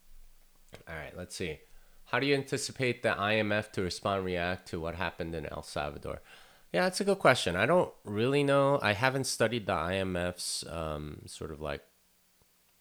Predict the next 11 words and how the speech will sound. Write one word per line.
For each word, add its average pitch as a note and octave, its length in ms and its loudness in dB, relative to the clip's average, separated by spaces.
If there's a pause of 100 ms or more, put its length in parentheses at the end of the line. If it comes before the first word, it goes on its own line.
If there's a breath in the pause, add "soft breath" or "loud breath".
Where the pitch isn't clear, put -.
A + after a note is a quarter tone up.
(160)
uh, D2 200 -6 (100)
demands, E2 760 -6
uh, D#2 320 -4
too F#2+ 200 -6
much. F#2+ 420 -4
Um, D#2 320 -8
I D#2+ 120 -6
do E2 200 -8
know E2 280 -6
that, D2+ 340 -8 (560 soft breath)
uh, D2 300 -8